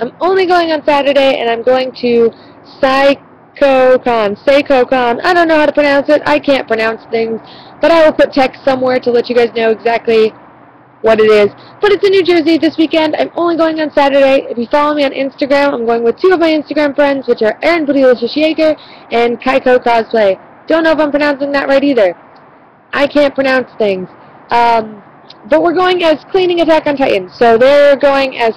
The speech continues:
Cleaning Aaron, Clean-, and Cleaning Levi, and I'm going as Cleaning Jean Kirstein. So it's Jean Kirstein, uh, but with a white button down, the white pants, the brown boots, and a white bandana either around my neck or face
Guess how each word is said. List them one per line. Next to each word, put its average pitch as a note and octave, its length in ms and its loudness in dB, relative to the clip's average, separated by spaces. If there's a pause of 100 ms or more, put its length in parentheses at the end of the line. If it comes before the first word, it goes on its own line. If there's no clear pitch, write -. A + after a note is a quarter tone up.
Cleaning C4+ 340 -2
Aaron, F4 340 -2
Clean-, B3+ 540 -2
and A#3 220 -2
Cleaning C#4 320 -2
Levi, G3+ 480 -2
and G3+ 100 -8
I'm C4 160 -4
going C#4+ 300 -2
as A#3 160 -4 (160)
Cleaning C#4 360 -2
Jean A#3 280 -2
Kirstein. C#4 580 -2 (520)
So G#4 200 2
it's E4 140 0 (120)
Jean E4+ 220 2
Kirstein, C#4+ 680 0
uh, A#3 200 0
but A3 140 -2
with G#3+ 100 0
a G#3+ 80 2
white C4 240 2
button A#3+ 200 -4
down, A#3+ 360 0
the G#3+ 100 0
white A3+ 220 2
pants, A#3 440 -2 (260)
the A3 200 2
brown B3 240 0
boots, A#3 480 -2 (760)
and B3+ 140 2
a A#3 120 4
white C4 220 2
bandana C4+ 420 2
either B3 200 2
around A#3 240 2
my A3+ 100 0
neck C#4+ 300 0
or A#3+ 100 2
face F4 320 0